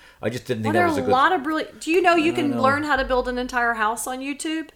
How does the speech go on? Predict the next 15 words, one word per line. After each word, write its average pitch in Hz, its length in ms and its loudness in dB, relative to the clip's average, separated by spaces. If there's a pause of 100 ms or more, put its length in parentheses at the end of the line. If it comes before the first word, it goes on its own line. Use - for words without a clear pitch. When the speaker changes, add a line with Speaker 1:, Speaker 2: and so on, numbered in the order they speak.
(800)
Speaker 1:
Oh, 127 120 2
Speaker 2:
You 185 60 4
Speaker 1:
I 240 40 2
Speaker 2:
can 277 40 2
Speaker 1:
know 254 80 6
what 170 100 8
I - 60 10
was 330 80 4
Speaker 2:
learn 330 60 2
how 320 120 6
Speaker 1:
gonna 311 100 0
Speaker 2:
to 285 60 -4
install 294 540 0
a 285 60 2
toilet 294 540 -2